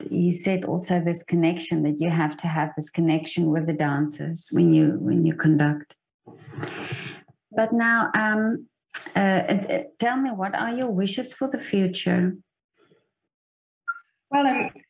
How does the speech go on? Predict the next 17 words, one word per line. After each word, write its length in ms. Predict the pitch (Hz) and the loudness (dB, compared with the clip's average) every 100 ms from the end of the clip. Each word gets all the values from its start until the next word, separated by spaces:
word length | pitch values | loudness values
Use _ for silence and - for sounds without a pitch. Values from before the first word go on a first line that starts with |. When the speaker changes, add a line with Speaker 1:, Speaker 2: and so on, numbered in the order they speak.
| _ | _
Speaker 2:
the, 580 | - - - 208 233 - | -8 -6 -4 0 0 0
the, 380 | 208 220 208 196 | 2 4 4 4
I'm 180 | 214 233 | 2 4
very 220 | 247 320 | 4 4
happy 640 | 311 311 311 247 190 175 - - | 2 0 0 2 2 2 -2 -2
to, 680 | 208 190 185 185 175 175 - - | 2 4 4 4 2 0 -4 -4
to 100 | 202 | -2
have 340 | 190 220 202 | 0 0 -2
found 580 | - 190 190 185 180 - | 0 2 4 4 0 -2
something 440 | - 208 220 202 180 | -2 0 2 4 4
that 120 | 175 | 4
I 60 | |
really 340 | 175 180 196 170 | 2 2 2 4
love, 420 | 170 165 165 170 - | 4 2 0 -2 0
honestly, 520 | 170 170 - 175 170 | 2 2 2 0 4
Speaker 1:
Mm. 200 | 175 170 - | 4 2 -2
Speaker 2:
because, 580 | 180 190 180 180 180 | -2 0 2 0 -2